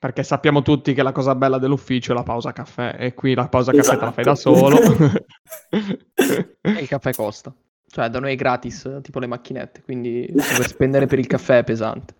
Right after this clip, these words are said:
Speaker 1: Se lavori per una grande multinazionale è gratis, se lavori per un ufficio probabilmente te lo devi pagare il caffè.
Speaker 3: Esatto.
Speaker 2: Eh, io me lo pago anche se lavoro per una multinazionale, quindi
Speaker 3: Perfetto, perfetto, <laughs> perfetto.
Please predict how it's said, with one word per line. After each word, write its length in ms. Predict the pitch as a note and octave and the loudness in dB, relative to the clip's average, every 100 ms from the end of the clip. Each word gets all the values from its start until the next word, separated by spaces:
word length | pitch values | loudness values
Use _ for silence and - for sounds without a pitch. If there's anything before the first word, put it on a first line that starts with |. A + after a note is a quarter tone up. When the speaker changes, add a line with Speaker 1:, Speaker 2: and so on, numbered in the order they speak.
| _ _ | _ _
Speaker 1:
Se 160 | - | -4
lavori 360 | C#3 C#3 D3 C#3+ | -2 2 2 2
per 120 | C#3+ | 2
una 140 | C#3 | 2
grande 300 | C3+ D3 C#3+ | 2 2 2
multinazionale 920 | C3+ C3+ C#3 C3+ - D#3 B2 B2+ B2+ | 2 0 -2 -4 -2 -4 -4 -4 -2
è 60 | B2 | -2
gratis, 520 | A#2+ A#2 A#2 C3 - | -4 -6 -6 -10 -12
se 140 | - B2+ | -8 -4
lavori 320 | B2+ C3 B2+ | -2 -2 -2
per 140 | C3 | -2
un 80 | C3 | -2
ufficio 760 | C#3+ - B2+ A#2+ B2+ B2 B2 A#2 | -4 -4 -6 -2 0 0 0 0
probabilmente 440 | C3 B2+ C3 - | 0 2 0 0
te 80 | B2+ | -2
lo 80 | A#2+ | -2
devi 160 | A#2+ | -2
pagare 380 | B2 A#2+ A#2 A#2+ | -2 -2 -2 -2
il 40 | |
caffè. 340 | A#2+ B2 - C#3 - - - _ _ - F#3+ F#3 - _ | -4 -8 -4 -4 -4 -14 -20 _ _ -12 -12 -14 -20 _
Speaker 3:
Esatto. 260 | - B2+ C#3+ | -8 2 4
Speaker 2:
Eh, 60 | C#3 | 6
io 180 | C#3+ | 8
me 80 | D3+ | 8
lo 120 | C3+ | 6
pago 300 | A#2 B2+ C3+ | 6 2 2
anche 160 | C3 C3 | 2 2
se 120 | - | 2
lavoro 280 | A#2+ A#2+ B2 | 2 2 0
per 120 | B2+ | 0
una 180 | B2 A#2+ | -2 0
multinazionale, 1040 | A#2+ B2+ C#3 C3+ C#3 - D3 - C#3 C#3 C#3+ | 0 2 4 4 2 2 2 2 0 0 -6
quindi 480 | - A#2+ A#2+ B2+ - | -6 -4 -2 -2 -2
Speaker 3:
Perfetto, 760 | - D#3+ F3+ D#3+ C#3 - C#3+ _ _ _ _ | 2 2 4 2 2 -6 -8 _ _ _ _
perfetto, 560 | - D#3 C#4 C#4 C#4 C4+ | -6 -2 0 0 -2 -4
<laughs> 40 | - | -6
perfetto. 500 | D3+ C#3+ B2+ - | -6 -4 -6 -6